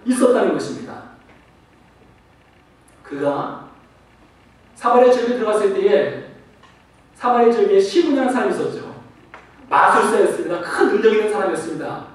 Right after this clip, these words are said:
그래서 그 마술에 현혹되어서 많은 사람들이 흑암의 권세에 붙잡힌, 사단에 붙잡힌 사람들과 함께 살았습니다. 그런 사람들에게 나가서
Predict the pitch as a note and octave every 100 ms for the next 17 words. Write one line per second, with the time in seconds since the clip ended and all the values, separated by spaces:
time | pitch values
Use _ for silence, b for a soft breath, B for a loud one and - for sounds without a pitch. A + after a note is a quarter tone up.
0 | - G3+ - - A#3 G#3 G3+ - A3+ -
1 | D#4+ C#4 - G3+ - - G3 B3+ B3 B3
2 | - F4 E4+ D#4+ - B3 B3 A#3 A#3 A#3+
3 | C4 B3+ B3+ B3 - D#4+ D4 C4+ - A#3+
4 | B3 A#3+ B3 C#4 B3 A3+ A#3+ A#3+ A#3+ -
5 | - B3+ A#3+ A#3 A3 G3 - - - -
6 | G#3 G#3+ G#3+ G3+ - - - E3 G#3+ A#3+